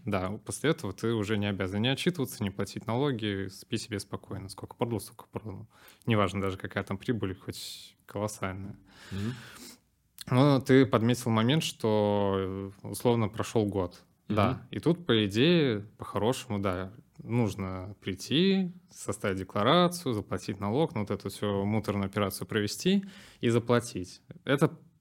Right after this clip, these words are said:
Speaker 1: так, как правильно. Но на самом деле, э, никто толком не следит за оборотом вот этой вот, э, налички, скажем так, валютной.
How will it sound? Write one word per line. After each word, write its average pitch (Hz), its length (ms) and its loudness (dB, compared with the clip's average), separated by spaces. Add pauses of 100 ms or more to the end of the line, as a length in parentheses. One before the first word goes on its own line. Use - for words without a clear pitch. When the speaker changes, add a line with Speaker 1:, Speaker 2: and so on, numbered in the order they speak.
(120)
Speaker 1:
так, 127 220 4
как 123 220 2
правильно. 95 520 2
Но 135 480 4
на 131 120 2
самом 196 360 6
деле, 101 460 0 (120)
э, 101 560 -2
никто 160 520 4
толком 131 420 2
не 110 80 2
следит 104 420 0
за 98 140 0
оборотом 98 480 2
вот 95 80 -10
этой 104 200 -4
вот, 98 320 -8
э, 98 640 -4 (600)
налички, 107 460 0
скажем - 340 -6
так, - 220 -8 (100)
валютной. 139 500 -2